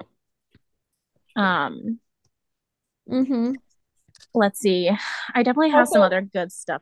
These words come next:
Speaker 1: tabbed, but you guys can talk while I find a good one.
Speaker 2: Okay.
Speaker 3: Um,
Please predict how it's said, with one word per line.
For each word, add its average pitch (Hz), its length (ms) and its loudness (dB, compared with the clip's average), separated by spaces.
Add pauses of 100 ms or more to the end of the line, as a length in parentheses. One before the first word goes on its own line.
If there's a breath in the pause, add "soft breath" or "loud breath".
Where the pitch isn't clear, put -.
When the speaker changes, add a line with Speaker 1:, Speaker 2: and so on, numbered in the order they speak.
Speaker 1:
tabbed, 156 440 -8
but - 180 -2
you 196 100 -6
guys 190 220 -4
can 190 120 -4
talk 175 220 -6
while 175 120 2
I 160 80 0
find 160 220 -6
a 131 40 -6
good 113 180 -6
one. 175 240 -4 (380)
Speaker 2:
Okay. 233 160 -2
Speaker 3:
Um, 226 420 -6